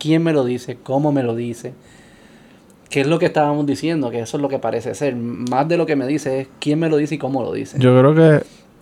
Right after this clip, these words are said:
Speaker 1: Pues
Speaker 2: se
Speaker 1: entonces,
Speaker 2: está convirtiendo mucho, o sea,
Speaker 1: es religión.
Speaker 2: en Estados Unidos está bien así ahora mismo. En ambos lados
Speaker 1: Ah,
Speaker 2: del,
Speaker 1: sí, que vamos a
Speaker 2: de,
Speaker 1: hacer otro
Speaker 2: del,
Speaker 1: de re-, de eso, de cómo,
Speaker 2: del
Speaker 1: cómo todo se ha re-, convertido en <laughs> religiones por todos lados.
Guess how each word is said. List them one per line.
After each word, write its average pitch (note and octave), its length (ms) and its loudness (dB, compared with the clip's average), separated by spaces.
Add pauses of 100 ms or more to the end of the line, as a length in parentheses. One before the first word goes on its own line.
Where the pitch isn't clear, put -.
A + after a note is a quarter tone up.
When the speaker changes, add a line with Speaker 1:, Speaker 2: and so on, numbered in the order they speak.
Speaker 1:
Pues D3+ 200 4
Speaker 2:
se C#3+ 40 4
Speaker 1:
entonces, C3+ 220 2
Speaker 2:
está C#3+ 100 4
convirtiendo D#3 420 2
mucho, D3+ 440 2
o C3 40 -6
sea, - 300 0
Speaker 1:
es G2 60 -8
religión. A2+ 440 -2
Speaker 2:
en C#3+ 140 4
Estados C#3 400 2
Unidos E3 260 2
está D3+ 220 2
bien C#3 160 6
así C3 240 4
ahora B2+ 240 4
mismo. B2 340 4 (840)
En C#3 140 4
ambos C#3 240 2
lados B2+ 280 4
Speaker 1:
Ah, D3 60 4
Speaker 2:
del, C3+ 120 2
Speaker 1:
sí, - 60 2
que D3 120 4
vamos B2+ 160 4
a - 60 2
Speaker 2:
de, F3+ 80 2
Speaker 1:
hacer - 120 0
otro - 140 2
Speaker 2:
del, C#3 160 2
Speaker 1:
de C3+ 80 2
re-, B2+ 80 -6
de B2+ 180 4
eso, B2+ 180 0
de A2 300 0
cómo, A#2+ 240 -2
Speaker 2:
del - 120 4
Speaker 1:
cómo - 120 2
todo C#3+ 180 4
se D3 120 2
ha C#3+ 40 4
re-, C#3 240 0
convertido B2+ 520 -2 (100)
en - 240 -6
<laughs> - 20 -20
religiones A#2 520 -4
por A2+ 80 -2
todos - 160 0
lados. A#2+ 180 -8